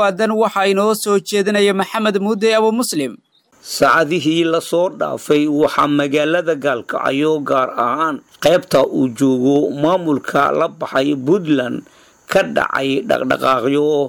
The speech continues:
Speaker 2: ay sameeyeen ciidamadani, kuwaas oo uu aad uga soo horjeestay maamulka la baxay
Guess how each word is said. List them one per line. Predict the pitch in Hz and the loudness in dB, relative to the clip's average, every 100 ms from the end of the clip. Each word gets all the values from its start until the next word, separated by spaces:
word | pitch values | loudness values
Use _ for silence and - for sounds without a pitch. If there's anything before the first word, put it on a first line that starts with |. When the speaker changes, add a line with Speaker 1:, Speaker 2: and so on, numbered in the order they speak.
| - - - _ | -6 -20 -20 _
Speaker 2:
ay | 139 147 | 0 2
sameeyeen | 143 143 135 139 147 185 185 151 135 - | 0 -2 0 0 -2 0 0 -2 -4 -2
ciidamadani, | 147 139 151 180 139 135 135 147 151 151 - - | 0 0 0 -2 -2 -2 0 2 2 -2 -8 -16
kuwaas | - 131 131 131 139 143 - - | -2 0 2 2 0 -4 -6 -4
oo | 73 69 - | 0 0 -2
uu | 147 147 - | -2 -2 0
aad | - - 170 151 131 - | 0 0 -2 -4 -8 -4
uga | 151 180 175 - - _ | 0 2 0 -4 -20 _
soo | - 190 175 | 0 2 2
horjeestay | 139 131 117 135 120 - 165 156 156 - | 2 -2 -2 -2 -2 -2 2 2 2 0
maamulka | 147 156 185 165 139 - 147 143 - | 2 2 2 0 -2 0 0 0 0
la | 151 175 | 0 -2
baxay | 190 113 - 139 139 | -4 -4 -2 -4 -4